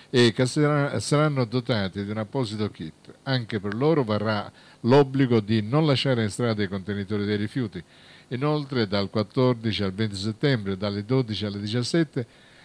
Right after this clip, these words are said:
gli espositori nei pressi del parcheggio Tarete avranno a disposizione un centro di raccolta mobile per il conferimento di carta e cartone, plastica, metalli indifferenziato, così da conferire gli scarti provenienti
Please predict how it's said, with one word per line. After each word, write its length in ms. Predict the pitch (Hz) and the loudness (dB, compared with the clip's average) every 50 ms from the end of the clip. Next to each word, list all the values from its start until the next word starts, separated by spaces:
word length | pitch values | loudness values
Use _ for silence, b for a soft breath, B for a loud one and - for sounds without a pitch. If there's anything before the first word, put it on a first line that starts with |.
| B B | B B
gli 160 | - 120 135 | 0 2 2
espositori 920 | 143 131 139 139 135 - - 147 131 139 151 147 - 165 147 120 107 104 | 2 2 0 -2 -2 -2 -2 -4 -2 -2 -2 -2 0 0 2 2 0 0
nei 200 | 98 101 104 104 | -2 -2 -2 -2
pressi 300 | 92 - 123 123 - - | -2 0 -2 -2 0 -2
del 120 | 113 104 98 | -4 -4 -2
parcheggio 480 | - 107 101 - - 135 117 104 110 | -4 -6 -6 -2 -4 -4 -2 -2 -6
Tarete 380 | 104 - 135 156 175 165 131 135 | -4 -4 -4 -2 -2 -2 -2 -2
avranno 320 | 113 113 127 131 123 117 | 0 0 -2 -2 -2 -4
a 40 | 110 | -6
disposizione 640 | 104 104 104 101 - 127 123 123 113 123 147 127 113 | -6 -8 -12 -6 -4 -4 -4 -4 -4 -4 -4 -4 -4
un 80 | 110 107 | -4 -4
centro 360 | - - 165 160 147 143 135 | -4 -4 -4 -4 -2 0 0
di 120 | 120 117 | 2 2
raccolta 460 | 113 110 110 - - 139 131 113 127 | 2 0 0 0 -2 -2 -2 0 -2
mobile 460 | 120 123 127 123 113 104 104 104 98 - B B B B B B B B B B | -2 -2 -2 -4 -2 0 0 0 0 -2 B B B B B B B B B B
per 120 | - 110 | 2 2
il 40 | 113 | 2
conferimento 600 | 107 123 123 113 113 120 120 127 123 120 110 117 | 2 0 -2 0 2 2 2 2 0 0 0 -2
di 100 | 110 110 | -2 -2
carta 340 | 101 - 127 120 110 - 123 | 0 0 0 0 0 -2 -4
e 60 | 117 | -4
cartone, 500 | 104 - 139 143 - - 180 175 147 120 | -2 -2 -4 -4 -2 -2 -2 0 0 0
plastica, 540 | 95 - 127 135 131 123 - - 117 104 104 | 0 0 0 0 0 -2 -2 -4 -2 -2 -2
metalli 460 | 101 107 104 - 151 151 143 135 127 | -2 -4 -4 -2 -2 0 0 0 -2
indifferenziato, 680 | 120 117 123 127 - 143 139 143 151 143 - 180 151 147 | -2 0 -2 -2 -2 -2 -4 -4 -2 -2 -2 0 0 2
così 220 | 135 131 120 139 | 0 2 0 0
da 160 | 139 127 113 | 0 0 -2
conferire 560 | 104 - 131 127 - 151 156 156 151 131 113 113 | -2 -2 -6 -4 -2 -2 0 0 0 0 0 0
gli 160 | 110 123 127 | -2 -4 -4
scarti 460 | - - - 160 156 139 - - 127 | -6 -4 -4 -4 -4 -4 -4 -6 -4
provenienti 680 | 101 139 147 170 143 120 104 104 101 95 90 - 98 | -2 -2 0 2 2 2 2 0 0 -2 -2 -6 -6